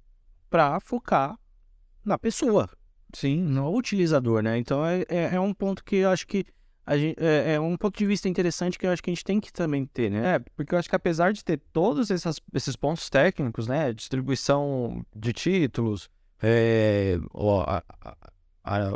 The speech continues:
Speaker 2: o, a, o renomeamento das imagens, ou até as próprias keywords que a gente falou, não é só isso, mas também é isso. Então, as próprias keywords, a distribuição do conteúdo lá dentro, é, a construção de link building, tudo isso é muito técnico e tal, mas o foco é o usuário. Tipo, se,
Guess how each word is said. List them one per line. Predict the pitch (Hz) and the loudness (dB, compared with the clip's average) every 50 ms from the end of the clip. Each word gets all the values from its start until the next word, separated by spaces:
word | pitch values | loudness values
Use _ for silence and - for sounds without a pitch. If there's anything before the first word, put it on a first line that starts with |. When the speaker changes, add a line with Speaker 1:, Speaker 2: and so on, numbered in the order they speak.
| - - | -6 -4
Speaker 2:
o, | - 95 | -4 -2
a, | 92 92 92 90 92 | -2 -2 -2 -4 -6
o | 95 92 | -6 -2
renomeamento | 92 120 131 143 147 151 143 135 139 151 156 - 143 | 0 2 4 4 4 4 4 4 4 2 0 0 0
das | 139 135 127 117 | 0 2 2 2
imagens, | 113 110 123 151 180 180 175 165 147 127 117 120 110 104 - - _ _ _ _ _ | -2 -2 0 0 2 2 2 0 0 -2 -4 -6 -8 -10 -12 -16 _ _ _ _ _
ou | - 147 160 | 2 4 4
até | 160 - 185 196 | 4 6 4 2
as | 208 - | 2 2
próprias | - 180 - - 165 - | 0 0 0 0 -4 -6
keywords | - - 139 135 139 143 135 - | -4 -2 0 2 2 0 0 0
que | - 131 | -2 -2
a | |
gente | 117 135 123 - 113 | 0 -2 -4 -4 -4
falou, | 123 123 107 | -4 -4 -2
não | 110 131 156 156 | -2 0 0 0
é | 139 | 0
só | - - 131 120 127 | 0 -2 -4 -2 -2
isso, | 143 127 - - - | -2 -2 -4 -4 -2
mas | 127 135 135 - - | 0 0 0 0 -2
também | - 143 139 127 135 156 185 175 143 | 0 0 2 2 2 2 4 2 2
é | 127 113 | 0 0
isso. | 120 156 202 208 - - - _ _ _ _ _ _ _ | 0 -2 -2 -4 -6 -12 -16 _ _ _ _ _ _ _
Então, | - 139 131 | -2 -2 -2
as | 127 - | -2 0
próprias | - 156 165 160 - 165 - | 0 0 0 2 0 -4 -4
keywords, | - - 131 123 127 143 170 190 170 139 123 113 120 | -2 -2 -2 0 0 0 2 2 2 0 0 2 2
a | 135 135 | 2 2
distribuição | 131 - - 139 131 127 - 151 151 | 2 -2 -4 -4 -4 -2 -2 -2 -2
do | 151 143 | -2 0
conteúdo | - 143 135 - 139 139 131 131 | -2 -2 0 0 0 2 2 2
lá | 127 120 | 2 2
dentro, | 117 113 123 147 165 175 175 151 - - 127 - _ _ _ _ _ _ _ _ | 2 0 0 0 0 0 -2 -2 -4 -8 -10 -12 _ _ _ _ _ _ _ _
é, | - 123 127 127 127 127 123 120 120 | -2 0 2 2 2 2 4 4 4
a | 123 - | 2 2
construção | - 139 120 127 127 135 151 151 | 2 -2 -2 -2 -2 0 0 2
de | 143 143 | 2 2
link | 143 143 131 127 | 2 2 2 0
building, | 120 113 131 156 175 180 156 123 120 117 110 - - _ _ _ _ _ _ _ _ | 0 0 2 2 2 2 0 0 -2 -4 -4 -6 -10 _ _ _ _ _ _ _ _
tudo | - 214 208 269 185 165 | -4 -2 0 0 0 2
isso | 180 220 226 - - - 330 359 - _ _ _ _ | 2 0 0 0 -4 -8 -10 -10 -14 _ _ _ _
é | - 123 | -2 -2
muito | 131 143 151 - 147 | 0 0 0 -2 -6
técnico | - - 135 147 175 196 - 175 156 - - | 0 4 4 4 4 2 0 -4 -4 -4 -4
e | 131 | -4
tal, | - - 135 156 190 | 0 0 2 2 2
mas | 208 208 208 220 208 | 2 2 2 2 2
o | 302 269 | 0 -6
foco | - - 190 180 175 - 226 | -2 0 2 2 2 2 0
é | |
o | 262 320 | 0 0
usuário. | 349 - 381 392 370 302 226 226 - 123 104 | -2 -2 0 0 2 2 2 0 0 -2 -6
Tipo, | - - 123 - _ - 110 | -6 -10 -12 -12 _ -8 -8
se, | - - - 139 143 185 196 165 143 | -8 -4 -2 -2 0 0 0 -2 -4